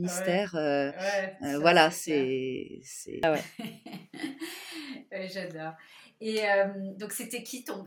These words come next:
Speaker 1: c'est qui ton personnage préféré dans,
Speaker 2: Ah mais
Speaker 1: dans,
Speaker 2: je
Speaker 1: est-ce
Speaker 2: l'ai,
Speaker 1: qu'il y
Speaker 2: je,
Speaker 1: en a ?
Speaker 2: je,
Speaker 1: Je, je sais pas.
Speaker 2: en fait, c'est, c'est, c'est, c'est difficile parce que ce sont des, ce sont des,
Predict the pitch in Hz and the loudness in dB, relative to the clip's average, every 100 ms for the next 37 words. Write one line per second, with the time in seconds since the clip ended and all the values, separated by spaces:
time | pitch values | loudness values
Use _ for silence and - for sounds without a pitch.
0 | - - 226 - 220 - - 202 196 - | -10 -10 -8 -10 -10 -12 -10 -8 -8 -8
1 | 196 196 196 233 226 202 185 180 180 165 | -6 -4 -4 -4 -8 -8 -8 -8 -10 -6
2 | 170 214 214 208 - 202 - 160 196 202 | 6 8 8 6 6 6 6 2 -2 0
3 | 208 190 196 185 185 175 170 - 180 175 | 4 6 8 6 4 0 -6 -12 -14 -12
4 | 185 170 160 - _ _ _ - 226 220 | -10 -10 -12 -16 _ _ _ 4 4 6
5 | 285 285 - - 220 190 220 190 - 208 | 2 2 -6 -2 -2 0 0 0 0 -2
6 | - 214 220 - 240 - 262 208 196 202 | -2 -4 -4 -4 -4 -2 -2 -2 -2 -4
7 | - 208 - 226 196 185 180 - - - | -2 -4 -4 -2 0 0 -2 -10 -20 -20
8 | - - _ - 196 190 226 208 165 160 | -20 -20 _ -10 -4 -4 -4 -6 -6 -4
9 | 147 | -6